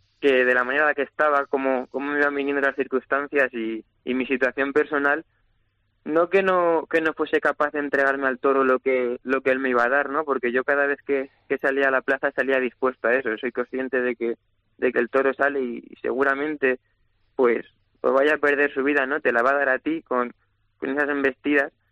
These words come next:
Pero, pero pienso que, que tal y como estaba esa situación, no, no iba a hacerlo con, con la mayor verdad, ¿no? Y,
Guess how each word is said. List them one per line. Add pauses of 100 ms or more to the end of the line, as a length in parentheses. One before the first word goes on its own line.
(420)
Pero,
pero
pienso
que, (140)
que
tal
y
como
estaba
esa
situación, (400)
no,
no
iba
a
hacerlo
con,
con
la
mayor
verdad,
¿no?
Y,